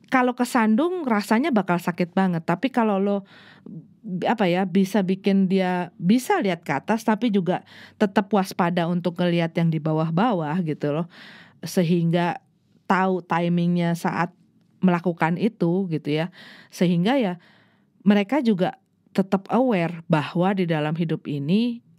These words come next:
ada hal-hal yang bisa bikin lo gagal, ada hal-hal yang bisa bikin lo jatuh, ada hal-hal yang, eh, ya macam-macam gitu ya. Sehingga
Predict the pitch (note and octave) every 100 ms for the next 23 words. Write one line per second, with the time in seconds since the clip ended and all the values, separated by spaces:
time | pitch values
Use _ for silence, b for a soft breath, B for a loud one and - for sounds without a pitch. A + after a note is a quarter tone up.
0 | - C#3 C#3+ E3 G#3 F#3+ D#3 D#3 F3 F3
1 | E3+ D#3 D3 C#3+ D3 - E3 D#3 E3 B
2 | B B - D#3 D3+ C3+ D3+ C3+ B2 D3+
3 | E3+ F3 E3 D3+ E3+ E3 D#3+ D3 - D#3
4 | D3+ D#3 D3+ D3+ C#3 C3 - C3 - -
5 | B B B - E3 F3+ F3 D#3+ E3+ E3
6 | E3 D#3 D#3 E3 b b b b - D#3
7 | C#3+ C#3+ C#3 - F3+ E3 D#3+ F#3+ D#4 B3
8 | E3 D#3 D3 C#3+ C#3+ D#3+ - - E3+ E3
9 | F#3+ A#3